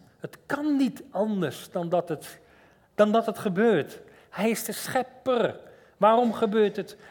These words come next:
Niet omdat God, eh, hemel en aarde moet bewegen om dat toch die knoop recht te krijgen. Hij heeft het uitgesproken en hij roept het in het bestaan. U mag niet vergeten dat wat tegen u is beloofd,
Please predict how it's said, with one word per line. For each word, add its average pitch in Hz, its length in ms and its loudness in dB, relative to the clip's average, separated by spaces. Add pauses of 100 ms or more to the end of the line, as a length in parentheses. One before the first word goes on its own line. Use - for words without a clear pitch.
Niet 220 220 -2
omdat 202 280 -4
God, - 360 -4 (100)
eh, 190 280 -4
hemel 269 360 -2
en 196 120 -4
aarde 254 380 0
moet 240 240 -4
bewegen 240 540 -2
om 240 160 -6
dat 214 180 -4
toch 240 200 -4
die 196 120 -14
knoop 240 280 0
recht 226 260 -4
te - 80 -16
krijgen. 190 480 0 (280)
Hij 180 260 4
heeft 160 360 -2
het 147 120 -14
uitgesproken 123 1040 -10 (280)
en 127 160 -10
hij 120 140 -6
roept 131 300 -8
het - 240 -14 (280)
in 135 180 -12
het 127 100 -10
bestaan. 110 520 -8 (520)
U 160 80 -10
mag 151 200 -4
niet 226 240 -4
vergeten 156 520 -4
dat 156 320 -2 (360)
wat 127 340 -4 (320)
tegen 127 300 -6
u 208 200 -2
is 202 260 -6
beloofd, 120 640 -10